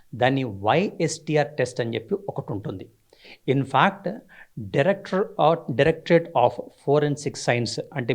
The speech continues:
Ministry of Home Affairs కింద ఈ సపరేట్ వింగ్ ఉంటుంది. Directorate of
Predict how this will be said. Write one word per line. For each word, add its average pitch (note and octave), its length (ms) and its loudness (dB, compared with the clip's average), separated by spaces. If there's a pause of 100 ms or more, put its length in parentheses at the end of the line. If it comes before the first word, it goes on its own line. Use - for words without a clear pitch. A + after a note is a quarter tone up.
Ministry D3 380 -2
of A#2+ 140 -6
Home B2 220 0
Affairs A#2 340 -2
కింద A#2+ 160 -8 (240)
ఈ - 20 -4 (420)
సపరేట్ D3 380 2 (100)
వింగ్ A#2+ 200 -2
ఉంటుంది. A#2 320 -12 (600)
Directorate F#3+ 580 2
of D#3+ 60 -2